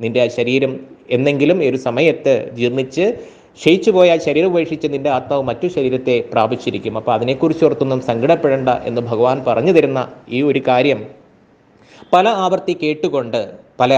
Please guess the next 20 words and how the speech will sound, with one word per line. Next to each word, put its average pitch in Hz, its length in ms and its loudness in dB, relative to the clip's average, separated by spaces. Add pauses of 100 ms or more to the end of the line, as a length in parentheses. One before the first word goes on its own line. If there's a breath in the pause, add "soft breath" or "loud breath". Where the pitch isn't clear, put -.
ആവർത്തി 139 280 0
മനസ്സിലേക്ക് 131 580 0
ഉൾക്കൊണ്ടുകൊണ്ട് 120 680 0 (220)
മുന്നോട്ട് 117 340 -4
പോയാൽ 120 340 4 (380 loud breath)
നമ്മുടെ 113 280 0
ജീവിതത്തിൽ 127 380 0 (260)
നമുക്ക് 117 300 -4
ദുഃഖമില്ലാതെ 123 640 0 (200)
സന്തോഷത്തോടെ 127 640 0 (180)
ജീവിക്കാൻ 113 440 0
നമുക്ക് 113 260 -6
ഓരോരുത്തർക്കും 120 500 2 (120)
സാധിക്കുന്നതാണ്. 104 760 -4 (240 loud breath)
അപ്പൊ - 200 0
ഭഗവാന്റെ 143 400 4 (180)
ഈ 120 80 -2 (160)
ഗീതാവാക്യങ്ങൾ 120 760 0 (340)
നമ്മുടെ 110 260 -6
നിത്യജീവിതത്തിൽ 117 720 0